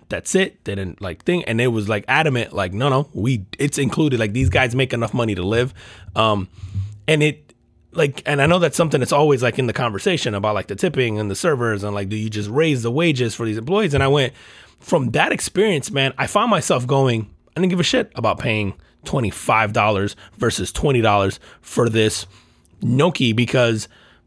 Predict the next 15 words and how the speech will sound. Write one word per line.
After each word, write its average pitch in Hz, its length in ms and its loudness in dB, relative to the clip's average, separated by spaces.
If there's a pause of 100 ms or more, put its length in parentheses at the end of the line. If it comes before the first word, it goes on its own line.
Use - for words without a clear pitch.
(180)
it 120 60 -4
was, 120 180 -2
first - 300 -2
of 147 60 0
all, 120 60 0
it 107 40 -4
was, 95 180 -8 (200)
it 123 60 -4
was 95 160 -6
good. 131 380 2
The - 100 -6
service 127 320 -2
is 107 120 -6
good. 143 340 0 (120)
And 151 380 2